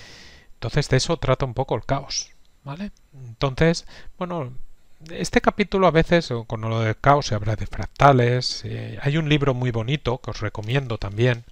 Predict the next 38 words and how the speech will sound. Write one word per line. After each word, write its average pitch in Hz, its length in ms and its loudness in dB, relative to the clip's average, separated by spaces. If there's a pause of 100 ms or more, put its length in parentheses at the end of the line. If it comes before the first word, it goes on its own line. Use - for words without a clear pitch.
(520)
¿eh? 135 240 -10
A 104 120 -14
ver, 98 120 -14 (100)
que 104 60 -14
lo 101 80 -14
tengo 113 240 -4
por 107 160 -4
aquí. 131 320 0 (120)
Es - 120 -8
un 127 140 -8
compañero 120 540 4
mío 139 380 2 (320)
y 131 60 -2
un 120 100 -2
profesor 127 640 0
mío 127 420 2
en 117 60 -2
la 113 100 0
carrera. 120 520 4 (380)
Es - 200 -6
este 113 260 0
de 104 60 0
aquí, 139 180 0
Fractales 107 580 0
y - 60 -6
Caos. 123 380 2 (480)
Es - 60 -8
un 131 100 0
libro 131 240 4
maravilloso, 110 580 -2
se - 160 -4
lee 107 320 0 (240)
súper 101 380 -4
bien, 120 340 4 (480)
¿eh? 180 180 -4 (1600)
Os 110 140 -8
lo 120 140 2
recomiendo. 117 720 2